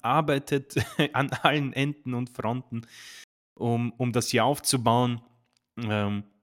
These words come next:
was beim <laughs> Hype-Video natürlich etwas blöd war, die Accolades von Brock Lesnar waren natürlich unglaublich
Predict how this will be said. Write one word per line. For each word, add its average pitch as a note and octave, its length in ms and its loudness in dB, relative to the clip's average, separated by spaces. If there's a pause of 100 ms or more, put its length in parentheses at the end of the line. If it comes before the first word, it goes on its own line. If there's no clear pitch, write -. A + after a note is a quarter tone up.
(400)
was A#2 220 0
beim A2+ 300 0 (200)
<laughs> - 200 -4
Hype-Video A#2 460 -2
natürlich A2 440 -4
etwas G#2 480 -4 (400)
blöd A2 360 0
war, A2 160 0
die G2 420 -4 (380)
Accolades A#2 680 2
von G#2+ 280 -2
Brock G#2+ 220 0
Lesnar G#2+ 400 -2
waren G2 160 -2
natürlich F#2+ 540 -6
unglaublich G2 840 -4